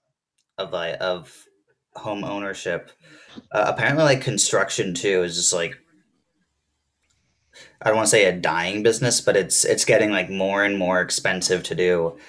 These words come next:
and harder and harder to do. And that's just driving the price of real estate up. Uh, so yeah, the whole situation seems kind of fucked,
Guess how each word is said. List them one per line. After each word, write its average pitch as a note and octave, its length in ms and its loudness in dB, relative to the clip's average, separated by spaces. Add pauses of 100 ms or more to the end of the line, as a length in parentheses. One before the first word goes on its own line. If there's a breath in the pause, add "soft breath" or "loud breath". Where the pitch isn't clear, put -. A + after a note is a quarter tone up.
(260 loud breath)
and F2+ 260 -2
harder F#2 440 2
and F2+ 120 -2
harder F2 360 -2
to - 140 -10
do. F2 260 0
And F2 100 -4
that's E2+ 140 -6
just E2+ 180 -10
driving F2 600 -2 (380 loud breath)
the - 60 -12
price F#2 360 -2
of F2 120 -8
real F2+ 140 0
estate F2+ 300 -2
up. E2+ 300 -4 (640)
Uh, F2+ 320 0
so F2+ 600 0 (500)
yeah, G2+ 160 0
the F#2+ 80 -4
whole G#2+ 140 0
situation G2+ 540 -4
seems G2 260 -4
kind G#2 200 -6
of - 80 -6
fucked, - 560 -6